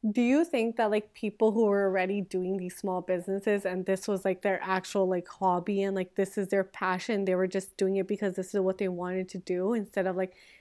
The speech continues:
going to college or, like, finding different jobs or, like, the typical nine-to-five. And now these people who were working these nine-to-fives who are now at home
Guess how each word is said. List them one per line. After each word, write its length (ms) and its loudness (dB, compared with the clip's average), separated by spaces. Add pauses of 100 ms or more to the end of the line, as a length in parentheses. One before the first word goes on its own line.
(260)
going 160 4
to 80 2
college 600 2
or, 80 4
like, 220 2 (120)
finding 340 0
different 380 -2
jobs 340 2
or, 80 6
like, 120 2
the 80 2
typical 400 -2
nine-to-five. 800 -2 (320)
And 160 4
now 220 6
these 180 4
people 380 2
who 160 2
were 240 2
working 320 0
these 220 -4
nine-to-fives 680 -2
who 80 0
are 80 2
now 240 0
at 140 -2
home 500 -2